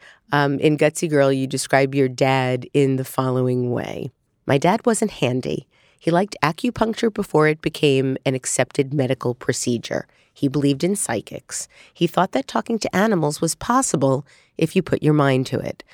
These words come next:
My dad himself was not weird. He was a banker who wore ties and shiny leather shoes to work and had one martini when he came home." So, Caroline, he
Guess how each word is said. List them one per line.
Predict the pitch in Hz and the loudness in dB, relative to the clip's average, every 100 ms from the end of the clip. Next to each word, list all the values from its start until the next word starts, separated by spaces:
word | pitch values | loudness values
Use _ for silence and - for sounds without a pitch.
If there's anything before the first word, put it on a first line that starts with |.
| - _ - | -20 _ 0
My | 143 | 2
dad | 147 156 | 4 4
himself | 185 214 - 269 247 - | 2 0 0 2 0 0
was | 170 170 | 0 2
not | 151 - | 0 0
weird. | 135 127 76 82 - - - _ | 0 0 0 -4 -8 -20 -20 _
He | - | 0
was | 147 143 | 2 2
a | |
banker | 139 - 156 156 175 196 226 269 | 0 0 0 0 2 0 0 -2
who | 151 | 0
wore | 147 139 | 2 2
ties | 139 - 151 139 160 294 302 - | 0 -4 -2 0 0 -2 -4 -2
and | 143 143 | -2 -2
shiny | - - 160 175 185 | -4 0 2 4 4
leather | 170 151 156 | 4 2 0
shoes | 151 - 143 139 | -2 -2 -2 -4
to | - | -6
work | 127 127 123 131 - - - - _ - | -2 2 2 0 -8 -20 -20 -20 _ 0
and | 160 | 2
had | 180 170 | 4 4
one | 180 202 | 4 4
martini | 208 202 - 147 139 | 2 -2 -2 0 2
when | 143 139 | 2 2
he | 131 131 | 2 -2
came | - 135 127 120 | -2 -2 0 -2
home." | 120 117 120 - _ - _ _ _ - | -6 -6 -10 -16 _ -20 _ _ _ 0
So, | 202 | 0
Caroline, | 185 226 202 147 156 | 2 0 0 0 -2
he | - 208 190 | -2 0 0